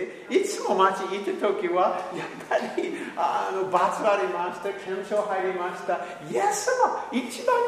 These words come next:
大の信仰あります。十字架かかりました。あの、いつもパリサイ人は批判、ルルルルルル、どこでも行った時、一回はも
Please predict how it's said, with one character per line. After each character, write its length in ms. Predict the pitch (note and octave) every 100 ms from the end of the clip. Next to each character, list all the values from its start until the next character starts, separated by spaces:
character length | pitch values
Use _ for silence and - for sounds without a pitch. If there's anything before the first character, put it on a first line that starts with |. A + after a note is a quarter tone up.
| A#4
大 220 | A#4 A#4
の 60 | -
信 120 | F#4+
仰 120 | -
あ 40 | A#2
り 60 | A2
ま 160 | G#2 F#2
す。 80 | - G#2+ G2+
十 180 | - G#3
字 100 | C#4+
架 100 | E3
か 160 | - -
か 60 | B2+
り 100 | A2+
ま 160 | G2+
し 60 | -
た。 140 | F2 - - - -
あ 120 | C#3
の、 280 | C#3+ C3 D3
い 100 | A3
つ 260 | A3 - C#4+
も 360 | B3 F3+ - - -
パ 140 | - F#3
リ 80 | E3
サ 260 | E3+ D3
イ 140 | D3+ D3
人 160 | D3
は 80 | C#3
批 200 | C#3+ C#3+ C#3
判、 140 | C3+ C3 B2
ル 60 | B2+
ル 180 | B2+
ル 80 | B2+
ル 60 | B2
ル 80 | B2
ル、 380 | B2 B2 B2+ - -
ど 80 | D#3+
こ 140 | D#3+ D#3+
で 100 | D#3
も 100 | C#3+
行 60 | D3+
っ 20 | D3
た 60 | D3
時、 240 | D3 - - - -
一 100 | F3 -
回 240 | A#3+ A3+
は 160 | A3 F#3
も 380 | F3 A#2+ G2+